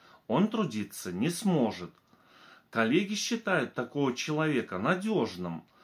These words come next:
Он не даёт напрасных обещаний,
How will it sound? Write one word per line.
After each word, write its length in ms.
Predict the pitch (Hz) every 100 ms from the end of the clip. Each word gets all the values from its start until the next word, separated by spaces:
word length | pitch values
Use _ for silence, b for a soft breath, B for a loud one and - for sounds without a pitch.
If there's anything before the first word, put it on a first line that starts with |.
| B B
Он 160 | - 220
не 100 | 226
даёт 440 | 190 214 208 -
напрасных 640 | 107 95 120 139 - 156 160
обещаний, 840 | 151 175 - - 160 90 82 80